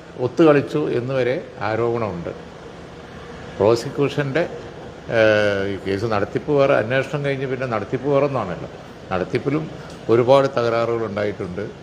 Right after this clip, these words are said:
എന്നാണ് പറയുന്നത്. എന്തായാലും, ആ, വളരെ നിർഭാഗ്യകരമായ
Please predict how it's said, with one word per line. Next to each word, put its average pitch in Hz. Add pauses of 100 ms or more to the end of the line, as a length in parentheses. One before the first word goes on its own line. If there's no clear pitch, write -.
(240)
എന്നാണ് 101
പറയുന്നത്. 92
എന്തായാലും, 127 (1080)
ആ, 107 (1500)
വളരെ 107
നിർഭാഗ്യകരമായ 113